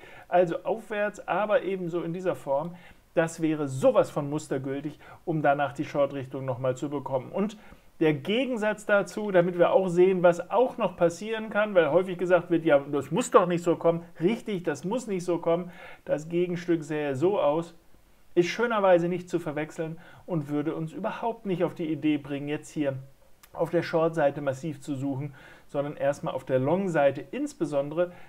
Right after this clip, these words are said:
wenn wir dann umgekehrt wieder solch ein Verhalten haben, das dann wieder auf der Nord-Seite getriggert wird. Also wir haben im Moment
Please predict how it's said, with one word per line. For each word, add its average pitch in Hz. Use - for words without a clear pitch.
wenn 143
wir 165
dann 175
umgekehrt 147
wieder 131
solch 127
ein 127
Verhalten 123
haben, 120
das 127
dann 127
wieder 135
auf 123
der 135
Nord-Seite 123
getriggert 131
wird. -
Also 202
wir 185
haben 214
im 208
Moment 208